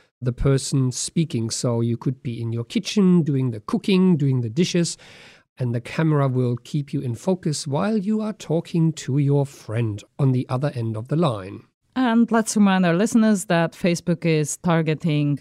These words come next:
Speaker 2: its two billion user base with this device, and it's following in the long line of devices released by Google and Apple and Amazon,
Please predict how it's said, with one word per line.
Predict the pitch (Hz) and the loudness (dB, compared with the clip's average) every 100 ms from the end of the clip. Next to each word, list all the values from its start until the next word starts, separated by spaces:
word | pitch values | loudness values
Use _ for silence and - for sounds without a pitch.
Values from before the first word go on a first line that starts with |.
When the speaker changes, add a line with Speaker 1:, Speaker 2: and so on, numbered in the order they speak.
| - | -2
Speaker 2:
its | 208 - | -2 2
two | 233 | 2
billion | 175 196 208 170 165 | 4 6 6 6 4
user | 165 160 147 | 4 2 2
base | 139 170 - - | 2 0 0 2
with | 196 156 | 2 4
this | 180 - | 2 2
device, | 165 143 180 277 311 - - | 0 2 2 2 0 -2 0
and | 196 185 180 180 | 4 4 4 2
it's | 185 185 - | 2 0 0
following | - 214 196 185 | 2 4 6 4
in | 170 160 | 4 2
the | 151 | 2
long | 160 160 | 4 4
line | 160 160 156 | 4 4 4
of | 156 147 | 2 0
devices | 151 160 160 - 170 139 | 0 2 2 2 -2 0
released | 160 147 139 151 147 - | 0 0 0 -2 -4 -4
by | 139 139 | -2 -2
Google | 143 196 226 208 196 180 | 0 0 2 4 2 2
and | 185 - | -2 0
Apple | 175 165 - 165 165 - | 0 0 -2 0 0 0
and | 151 143 147 - - _ - | -2 0 -2 -4 -20 _ 4
Amazon, | 202 190 180 175 170 165 | 6 6 4 4 6 4